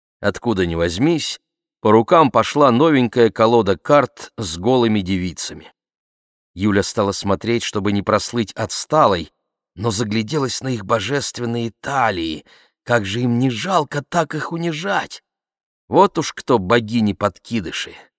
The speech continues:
"Так..." Огромная ледяная рука стиснула ее запястье. Она сидела одна над голыми девицами,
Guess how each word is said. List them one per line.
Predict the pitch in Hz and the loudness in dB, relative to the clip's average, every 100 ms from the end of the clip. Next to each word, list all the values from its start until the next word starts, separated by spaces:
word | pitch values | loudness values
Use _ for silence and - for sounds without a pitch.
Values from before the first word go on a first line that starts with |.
| _ _ _ _ _ _ _ _ _ _ | _ _ _ _ _ _ _ _ _ _
"Так..." | 92 98 104 110 117 123 135 143 151 170 185 - - - - _ _ _ _ _ _ - | 2 4 6 8 8 8 8 8 8 8 4 0 -6 -4 -6 _ _ _ _ _ _ -12
Огромная | 90 85 104 107 95 90 90 | -8 -2 2 4 4 0 0
ледяная | 90 95 95 92 | -2 0 2 2
рука | 90 92 - 113 | 2 0 4 2
стиснула | - - 110 - 107 104 | 2 -6 -6 -4 -4 -2
ее | 107 107 107 | 0 0 -2
запястье. | 95 117 - 117 95 - - 80 69 _ _ _ _ _ _ _ | 0 0 0 -2 0 -4 -10 -12 -12 _ _ _ _ _ _ _
Она | 98 113 120 | -8 -4 -4
сидела | - 101 117 117 110 - | -6 -6 -2 0 -2 -2
одна | 117 87 120 143 135 101 | -4 -2 -2 2 2 2
над | 104 98 | 0 -2
голыми | 104 143 123 107 | 2 2 4 0
девицами, | 101 104 107 170 - 117 95 - | -2 -4 -4 -4 -6 -8 -10 -14